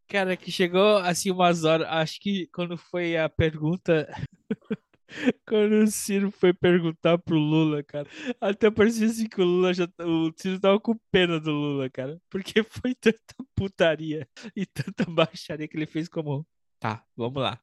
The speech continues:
calma, vamos." <laughs> Porque não tem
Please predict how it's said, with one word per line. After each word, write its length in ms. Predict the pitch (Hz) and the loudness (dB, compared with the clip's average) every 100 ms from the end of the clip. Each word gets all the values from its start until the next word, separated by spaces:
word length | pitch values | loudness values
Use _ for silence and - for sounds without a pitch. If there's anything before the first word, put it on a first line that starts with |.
| _ _ - | _ _ -2
calma, 400 | 147 139 123 - _ _ _ | 2 4 2 -6 _ _ _
vamos." 320 | 151 156 143 | 2 4 6
<laughs> 1000 | - - - - - 196 - 185 - - - _ | 4 4 -2 -4 -4 -4 -2 -4 -6 -20 -20 _
Porque 240 | - - 311 | -6 -4 -4
não 160 | 320 | -4
tem 320 | 262 247 262 | 0 2 2